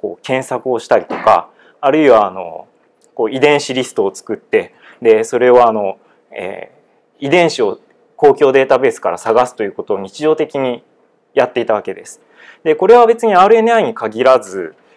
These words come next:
あの、まあ、モレキュラーな、こう、仕事を、こう、やるときっていうのは、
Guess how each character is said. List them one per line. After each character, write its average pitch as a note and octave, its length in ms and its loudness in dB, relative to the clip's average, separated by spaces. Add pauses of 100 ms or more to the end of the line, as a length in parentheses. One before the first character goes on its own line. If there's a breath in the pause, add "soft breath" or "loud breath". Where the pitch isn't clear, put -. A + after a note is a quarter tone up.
あ A2 180 -4
の、 G2 360 -8
ま D#3+ 100 4
あ、 - 20 4
モ C#3+ 140 2
レ G#3+ 140 4
キ G#3+ 120 -2
ュ - 20 2
ラ B2 180 4
ー - 40 -10
な、 F#2 120 -8
こ G2 200 -8
う、 A2 60 -8
仕 - 140 -12
事 G#2 280 -2
を、 G2+ 340 0 (220)
こ F2+ 400 -6
う、 - 40 -20 (460)
や B2 80 4
る B2 120 -2
と B2 100 -2
き - 180 -20
っ - 0 -
て - 140 -16
い G2 80 -12
う F2+ 40 -18
の F#2+ 80 -12
は、 A#2 280 4